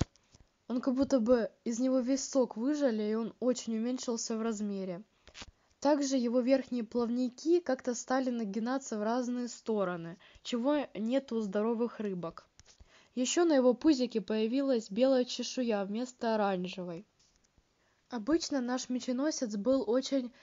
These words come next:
резвым. Он всегда со всеми кушал, очень даже хорошо. Но я его даже не узнала. Тогда я зашла в интернет и почитала, э, что это может быть.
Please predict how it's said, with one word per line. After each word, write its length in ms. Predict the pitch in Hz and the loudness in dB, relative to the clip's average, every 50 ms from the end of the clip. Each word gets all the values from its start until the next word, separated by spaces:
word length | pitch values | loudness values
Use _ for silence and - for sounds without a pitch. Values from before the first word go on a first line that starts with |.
| - _ - | -20 _ -4
резвым. 720 | 226 247 247 247 233 214 202 202 196 196 185 190 214 - _ _ _ _ _ _ _ _ _ _ _ _ _ | -2 0 0 2 0 0 -2 -4 -8 -10 -10 -10 -12 -16 _ _ _ _ _ _ _ _ _ _ _ _ _
Он 200 | 233 247 262 269 | -4 -4 -4 -2
всегда 420 | - - 294 240 233 277 302 311 | -2 -2 -2 2 2 2 2 2
со 160 | 302 - 247 | 0 -2 -6
всеми 340 | - - - 269 269 262 254 | -6 -4 -2 0 0 2 0
кушал, 640 | 240 247 - - 233 233 214 - - 214 202 185 - - - | -2 -4 -6 -6 -6 -6 -6 -6 -6 -6 -6 -6 -6 -4 -2
очень 500 | 240 269 269 - - 240 220 208 190 - - _ _ _ - | -2 -2 -2 -4 -6 -6 -6 -6 -8 -10 -16 _ _ _ -10
даже 280 | 190 240 233 208 226 | -6 -6 -4 -4 -6
хорошо. 720 | 220 - 247 240 247 247 240 - - - 220 202 190 175 - - _ _ - - _ _ _ _ _ - | -6 -6 -4 -4 -2 -4 -4 -4 -6 -4 -4 -4 -4 -6 -8 -12 _ _ -20 -20 _ _ _ _ _ -8
Но 160 | 240 254 247 | -6 -4 0
я 180 | 240 262 277 | 2 2 2
его 480 | 294 294 269 254 220 214 240 262 254 254 | 4 2 2 0 -2 -2 0 0 0 0
даже 340 | 214 202 220 240 220 233 240 | 0 0 -2 -2 -2 -4 -6
не 120 | 240 247 | -6 -6
узнала. 580 | 247 240 220 214 214 208 196 180 170 - 202 - - - - - - _ | -6 -6 -6 -6 -4 -4 -4 -4 -6 -8 -10 -14 -18 -20 -20 -20 -20 _
Тогда 300 | - 226 220 262 294 320 | -8 -2 0 2 4 4
я 60 | 320 | 4
зашла 340 | 269 262 247 - 269 269 262 | 2 0 -2 -2 -2 -2 -2
в 40 | 247 | -2
интернет 440 | 247 233 - 226 233 277 311 302 - | -4 -4 -4 -4 -2 -4 -2 -4 -4
и 40 | 240 | -6
почитала, 720 | - 240 - - - - 254 247 233 226 208 196 185 175 - _ _ _ _ _ _ _ _ _ _ _ _ _ _ _ - - _ - | -6 -6 -8 -8 -8 -6 -4 -2 0 0 0 -2 -2 -6 -8 _ _ _ _ _ _ _ _ _ _ _ _ _ _ _ -20 -20 _ -8
э, 180 | 214 214 214 | -6 -4 -4
что 280 | 214 - - - 285 294 | -6 -6 -2 0 2 4
это 300 | 294 277 262 277 262 240 | 4 4 2 2 -2 -2
может 320 | 240 247 247 226 247 202 | -2 -2 -2 -4 -4 -4
быть. 340 | 208 185 190 175 165 - | -4 -2 -2 -4 -4 -6